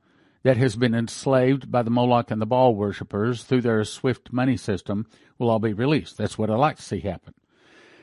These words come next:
"A jubilee shall be the fiftieth year unto you. You shall not sow, neither shall you reap that which, uh, groweth of itself,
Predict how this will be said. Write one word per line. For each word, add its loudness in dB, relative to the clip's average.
"A 4
jubilee 4
shall 0
be 2
the 0
fiftieth 0
year 2
unto 0
you. -2
You 2
shall 0
not 4
sow, 2
neither 0
shall -2
you 0
reap 0
that -2
which, -4
uh, -2
groweth 2
of 0
itself, -4